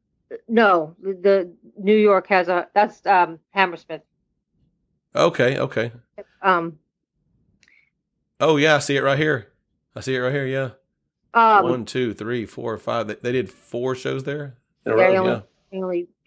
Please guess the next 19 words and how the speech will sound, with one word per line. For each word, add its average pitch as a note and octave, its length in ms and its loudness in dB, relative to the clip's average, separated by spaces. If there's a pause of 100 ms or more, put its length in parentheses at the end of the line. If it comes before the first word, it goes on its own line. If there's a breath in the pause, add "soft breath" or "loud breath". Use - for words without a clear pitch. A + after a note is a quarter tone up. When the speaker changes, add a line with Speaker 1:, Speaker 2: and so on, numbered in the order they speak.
Speaker 1:
I G#3 100 2
only F#3 160 -2
could F3+ 120 -8
go F#3 100 0
to F3+ 80 2
Speaker 2:
Did E3+ 40 -2
Speaker 1:
one. C3+ 240 2
Speaker 2:
you, C#3 220 2 (180)
did B2+ 160 -4
you B2 80 -2
go C3 180 0
on B2+ 180 0
Yannick's B2 360 0
birthday? B2+ 640 0 (140)
Speaker 1:
They D4+ 180 0
did. D#4 320 2 (1500)
I F#3+ 60 -4
did E3+ 180 -4
not. E3+ 360 -8